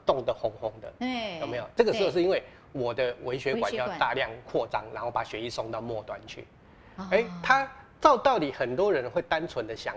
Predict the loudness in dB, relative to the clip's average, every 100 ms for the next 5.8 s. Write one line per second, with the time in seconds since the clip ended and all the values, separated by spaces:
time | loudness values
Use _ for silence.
0 | -4 -2 0 0 0 0 0 0 2 -2
1 | -2 -4 -4 -4 -6 -8 -8 -8 -6 -8
2 | -6 -8 -6 -6 -6 -8 -8 -2 2 2
3 | 2 0 0 0 -2 -2 -2 -4 -4 -6
4 | -8 -8 -6 -2 -2 0 -2 -4 -6 -8
5 | -4 -4 -4 -8 -4 -4 -6 -14